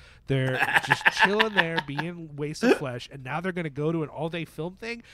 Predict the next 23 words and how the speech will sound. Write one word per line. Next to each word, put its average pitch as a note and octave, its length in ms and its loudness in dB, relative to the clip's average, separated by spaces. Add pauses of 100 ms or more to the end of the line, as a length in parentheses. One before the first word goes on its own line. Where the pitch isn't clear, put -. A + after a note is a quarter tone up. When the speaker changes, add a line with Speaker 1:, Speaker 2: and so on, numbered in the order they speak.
(120)
Speaker 1:
and D3 100 -6
they're D#3 120 0
so F3+ 220 -2
goofy D3+ 420 -4
about A#3 280 -4
it. C4+ 140 -8 (260)
I D3 100 -6
loved D#3 520 0
it. - 100 -12
I, F3+ 200 -2
I F#3+ 80 0
was G3 120 -2
so G#3 440 -2
on E3+ 100 0
board. D3 320 -4 (220)
And D3+ 100 -4
it's D#3+ 160 -4
only A3+ 240 -4
by E3 320 -8
towards E3 380 -10
the D#3+ 180 -10
end G3+ 260 -8
that C#3+ 140 -8